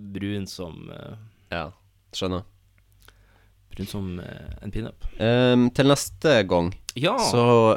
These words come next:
Speaker 2: har vi jo, jeg var over og sjekka pollen. Ehm, er du nervøs da? Har du fått en nervøs da
Speaker 1: Altså,
Speaker 2: nå?
Speaker 1: nå er jeg vel sikkert rapp da.
Speaker 2: Tror du det?
Speaker 1: Jeg tror det er rapp nå.
Speaker 2: Mm.
Speaker 1: Eller så håper jeg at det er en nevrotisk,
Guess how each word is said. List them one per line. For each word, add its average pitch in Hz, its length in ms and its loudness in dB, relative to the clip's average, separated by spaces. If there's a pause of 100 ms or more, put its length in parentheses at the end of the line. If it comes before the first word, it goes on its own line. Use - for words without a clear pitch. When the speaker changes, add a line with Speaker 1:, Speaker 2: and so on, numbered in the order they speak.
Speaker 2:
har 113 240 4
vi 92 140 -2
jo, 87 180 0
jeg 98 140 0
var 104 100 2
over 98 160 -2
og 92 80 -4
sjekka 95 240 -6
pollen. 98 460 0 (260)
Ehm, 85 920 -10 (120)
er 101 120 -6
du - 20 -2
nervøs 98 380 -4
da? 92 80 -6 (420)
Har 107 160 -4
du 90 40 -4 (120)
fått 101 240 -8
en 87 220 -6
nervøs 92 340 -6
da - 80 -8
Speaker 1:
Altså, 78 160 -4
Speaker 2:
nå? 95 80 -4
Speaker 1:
nå 110 480 -2
er 110 160 -2
jeg 82 240 -6
vel 85 160 -18
sikkert 90 340 -8
rapp - 240 -4
da. - 80 -12 (880)
Speaker 2:
Tror 113 140 2
du - 20 4
det? 92 140 0 (920)
Speaker 1:
Jeg 110 120 -2
tror 120 160 2
det 92 100 2
er 85 140 -6
rapp - 240 -14
nå. - 80 -16 (320)
Speaker 2:
Mm. 85 240 -6
Speaker 1:
Eller 104 160 2
så 95 160 -2
håper 98 220 0
jeg 82 80 -4
at - 80 -14
det 87 160 -8
er 92 100 -4
en 92 160 -2
nevrotisk, 95 640 -6